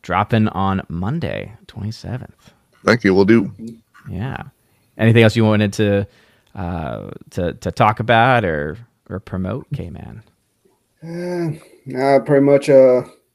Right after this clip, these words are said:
Speaker 3: like, I know, like, at the top of the website, it still has the, uh,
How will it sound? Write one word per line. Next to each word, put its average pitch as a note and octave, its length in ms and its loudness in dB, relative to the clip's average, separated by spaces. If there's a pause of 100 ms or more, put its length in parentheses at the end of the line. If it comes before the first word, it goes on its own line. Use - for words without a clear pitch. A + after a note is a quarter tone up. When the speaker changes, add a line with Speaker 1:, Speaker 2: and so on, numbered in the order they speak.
(460)
Speaker 3:
like, B2 180 -6
I B2+ 80 2
know, B2+ 240 2
like, B2 180 2
at B2 180 0
the F#2+ 240 -8 (600)
top D3 240 -2
of C#3 60 0
the B2+ 60 0
website, B2 520 0
it A#2+ 140 -6
still C3 420 0
has B2 280 -4
the, A#2+ 120 -4
uh, A#2 380 0